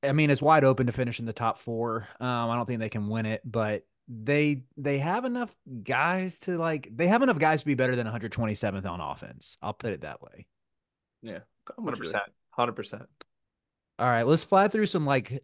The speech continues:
Speaker 1: happy ones. Um, some, some actual, like, awards that people would wanna win. Be-, uh, I'll, we can talk best sixth man, best perimeter defender, and best gunner, which I think Greg will like.
Speaker 3: I do
Speaker 2: Okay.
Speaker 3: like that.
Speaker 2: Mm, do, do, do.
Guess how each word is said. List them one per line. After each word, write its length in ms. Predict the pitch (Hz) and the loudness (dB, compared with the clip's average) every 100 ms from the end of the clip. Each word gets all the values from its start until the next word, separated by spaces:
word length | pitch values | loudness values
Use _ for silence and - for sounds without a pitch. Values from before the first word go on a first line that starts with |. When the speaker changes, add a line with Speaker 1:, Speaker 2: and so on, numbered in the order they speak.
| 107 | -12
Speaker 1:
happy 400 | - 131 123 113 | -2 -2 0 -4
ones. 500 | 107 107 107 107 - | -6 -6 -6 -8 -8
Um, 460 | 131 127 120 110 104 | -4 -2 -2 -4 -8
some, 300 | - 113 107 | -8 -8 -8
some 180 | - 120 | -8 -4
actual, 380 | 120 123 127 110 | -4 -4 -4 -2
like, 180 | 107 104 | -2 -2
awards 360 | 107 110 107 | 0 0 0
that 80 | 104 | -2
people 180 | 107 104 | -4 -4
would 80 | 104 | -6
wanna 160 | 107 | -10
win. 300 | 107 104 101 - - - _ 120 | -12 -12 -14 -18 -20 -20 _ 0
Be-, 120 | 110 | 2
uh, 80 | 160 - 143 | 2 2 0
I'll, 160 | 127 139 | 2 0
we 180 | 127 143 | 0 -4
can 120 | 131 | 0
talk 280 | 147 135 - | 2 0 2
best 240 | 147 139 | 2 2
sixth 240 | 165 147 135 | 0 -2 0
man, 400 | 135 135 131 120 | -2 -2 -2 -2
best 220 | 131 - | -4 -4
perimeter 320 | 127 120 117 | -4 -2 -4
defender, 640 | 104 - 117 110 107 104 - - | -4 -6 -4 -2 -2 -4 -10 -6
and 160 | 110 | -2
best 340 | 107 113 - 104 | 2 0 -2 -4
gunner, 440 | 117 104 85 92 - | -4 -2 -6 -10 -12
which 140 | 110 | -8
I 80 | 107 | -6
think 180 | 104 92 | -6 -8
Greg 200 | 85 78 | -10 -10
will 120 | 67 | -10
like. 320 | 50 - - _ _ _ _ _ _ _ _ | -12 -16 -20 _ _ _ _ _ _ _ _
Speaker 3:
I 80 | 104 | -14
do 140 | 95 | -8
Speaker 2:
Okay. 80 | 95 | -4
Speaker 3:
like 140 | 92 - | -4 -6
that. 320 | - 87 - _ _ _ _ _ _ _ _ _ _ _ _ _ _ _ 90 | -14 -14 -14 _ _ _ _ _ _ _ _ _ _ _ _ _ _ _ -14
Speaker 2:
Mm, 240 | 62 60 - _ _ | -14 -14 -16 _ _
do, 120 | - | -20
do, 140 | - - | -20 -20
do. 280 | - - | -20 -20